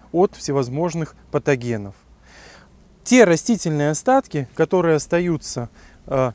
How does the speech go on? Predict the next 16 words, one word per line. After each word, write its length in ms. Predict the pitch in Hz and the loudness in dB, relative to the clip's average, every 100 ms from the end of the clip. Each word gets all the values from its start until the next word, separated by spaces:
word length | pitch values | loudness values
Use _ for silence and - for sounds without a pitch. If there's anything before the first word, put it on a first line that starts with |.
| - | -2
на 260 | 151 208 | 2 4
зиму 380 | 214 180 156 139 - - - - | 2 -2 -2 -6 -12 -20 -20 -4
перегнивать 800 | 147 143 127 127 151 220 220 - - | -2 0 -2 0 4 2 0 -10 -20
в 100 | - | -6
почве, 520 | 196 185 - 151 147 - - | 2 2 0 -6 -6 -12 2
являются 720 | 151 165 220 240 226 - 196 - | 4 4 4 4 2 -2 -6 -2
прекрасным 640 | 165 175 220 226 - 165 | -4 2 6 6 4 -4
источником 580 | 160 - 185 156 139 135 | -2 0 0 -2 -6 -4
органического 680 | 131 156 156 139 - - 127 | -2 -2 -2 -4 -6 -4 -4
вещества 640 | 127 - 147 - 220 247 - - - - | -4 -6 -8 0 2 2 -2 -16 -20 0
также 440 | 165 220 214 190 | 6 6 4 -2
для 400 | 160 127 160 196 | -4 2 4 4
развития, 680 | 139 135 117 139 143 151 147 | 2 -4 -4 -8 -4 -2 -2
развития 560 | 156 127 120 156 175 143 | -2 -4 -2 -4 -4 -4
почвенной 460 | - 135 - 135 131 | -2 -4 -2 -6 -4
микрофлоры. 720 | 127 135 131 - 123 110 104 | -6 -4 -4 -2 -4 -4 -8